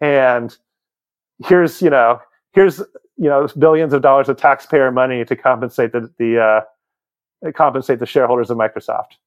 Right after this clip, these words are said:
That would have been a, a much more interesting remedy, and I think we'd get better results. We would have gotten better results instead of just kind of, like,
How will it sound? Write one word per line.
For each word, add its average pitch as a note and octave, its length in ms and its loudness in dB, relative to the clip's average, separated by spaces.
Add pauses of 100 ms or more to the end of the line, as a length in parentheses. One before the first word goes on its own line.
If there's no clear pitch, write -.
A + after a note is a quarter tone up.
(320)
That G#3 140 4
would C4+ 120 4
have G3 100 2
been F3+ 120 0
a, D3+ 220 2
a D#3 180 4
much D#3+ 240 2
more C3+ 120 -2
interesting C3+ 320 -4
remedy, C3 360 0
and C3+ 100 -2
I C3+ 40 -2
think C#3+ 140 -4
we'd C3+ 120 2
get B2+ 180 0
better A#2+ 180 0
results. A2 500 -6
We C#3 100 -2
would D#3 80 4
have D3 80 0
gotten B2+ 180 -2
better A#2+ 180 -2
results A2 580 -6 (240)
instead E3 220 -2
of D3+ 100 0
just C3+ 180 0
kind B2+ 160 -4
of, G#2+ 120 -6
like, G#2 260 -4